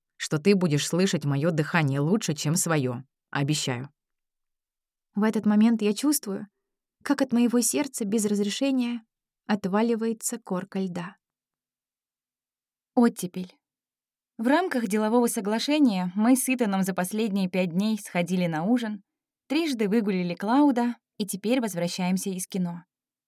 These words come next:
Не помню, чтобы я столько времени проводила с кем-то, кроме сестры, последние два года. Молодые люди, с которыми я встречалась, нужны были для выходов в общество, в знак поддержки мамы. Я могла с кем-то поужинать,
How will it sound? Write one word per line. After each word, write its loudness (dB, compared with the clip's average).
Не 2
помню, 0
чтобы -6
я 0
столько -2
времени 4
проводила -2
с -8
кем-то, 0
кроме 2
сестры, -6
последние 0
два -2
года. -8
Молодые 6
люди, 0
с -4
которыми 0
я -2
встречалась, -2
нужны 6
были 2
для -2
выходов -4
в -8
общество, -10
в -10
знак 0
поддержки -4
мамы. -6
Я 2
могла 2
с -2
кем-то 0
поужинать, -4